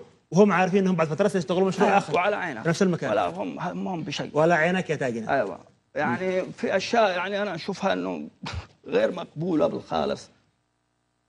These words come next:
Speaker 2: ما فيش تخطيط يا أخي، ما فيش
Speaker 1: أنت
Speaker 2: تخطيط
Speaker 1: لديك
Speaker 2: بالخالص.
Speaker 1: الكثير من الصور. هل، هل هناك جهة معينة؟
Speaker 2: لو سمحت لي،
Speaker 1: آه.
Speaker 2: بس في حاجة. شوف،
Speaker 1: مم.
Speaker 2: بالله عليك.
Speaker 1: مم.
Speaker 2: هل هم يهمهم سلامة ال-، المواطن؟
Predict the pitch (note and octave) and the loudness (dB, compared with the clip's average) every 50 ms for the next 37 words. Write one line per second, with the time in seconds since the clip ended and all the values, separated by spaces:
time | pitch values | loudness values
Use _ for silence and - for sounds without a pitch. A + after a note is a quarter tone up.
0 | _ _ _ _ _ _ _ _ _ _ _ _ _ - G#3+ A#3 A#3+ A3+ - - | _ _ _ _ _ _ _ _ _ _ _ _ _ 2 2 2 2 2 0 0
1 | G3+ - - A3+ F#3 - E3 D#3 C#3 C3 C#3+ C3 E3+ F3+ F3+ F3 - - - G3+ | -2 0 0 0 0 2 2 0 0 0 -2 -2 -2 -2 -4 -4 -4 0 2 2
2 | F#3 F3 E3 D#3+ D#3 F#3+ F#3 - D3+ - - D3+ F3 F3 D3+ C#3+ C#3 - - C#3 | 4 4 4 4 6 6 4 4 2 -2 0 2 2 2 2 0 -4 -4 -4 -2
3 | C3+ B2+ C#3+ G3+ B3 - F#3 A#3 C4 B3 A3+ A#3 A#3+ A3 D#3 D3+ F3+ F#3 F#3 E3 | -2 2 2 4 4 4 4 2 4 4 4 4 4 2 2 2 4 4 2 2
4 | C#3+ C#3+ C#3 C3 C3 C3 C#3 E3+ D#3 D3+ C#3+ C#3 C3+ C#3 - - _ - D#3+ F#3 | 0 -2 -4 -4 -2 0 0 2 2 0 0 -2 -2 -6 -8 -10 _ 2 4 4
5 | G3 F#3 - G3 F#3 C#3+ C#3+ D3 G3+ G3 F#3+ F3+ F3+ - - - G3 E3+ - D3 | 4 4 2 -2 -2 -2 -2 0 0 0 2 0 -2 -2 -4 -4 -4 -2 0 0
6 | C#3 B2+ B2 A#2 - - _ - - C3 C3 C3+ C3+ C#3 B2 A#2 G2+ G2+ G#2 G#2+ | 0 0 -2 -4 -4 -8 _ -6 -6 -4 -2 0 0 0 0 -2 -2 -4 -4 -6
7 | G2+ - - - _ _ - C3 B2+ - D#3 E3+ D#3 D#3+ E3+ E3 D3+ C#3 C#3+ D3 | -8 -10 -14 -20 _ _ -20 -12 -4 0 0 0 2 0 -2 -2 -2 -2 -2 -2
8 | D#3+ D#3+ C#3+ - - C3 C3+ C#3+ D3 C#3 - C3+ G2 F#2 G2+ - - - - - | -2 -4 -4 -4 -4 -4 -4 -4 -4 -6 -6 -8 -8 -8 -8 -8 -8 -10 -10 -12
9 | - - - - - C#2 - - - - | -14 -14 -14 -10 -8 -8 -8 -8 -10 -12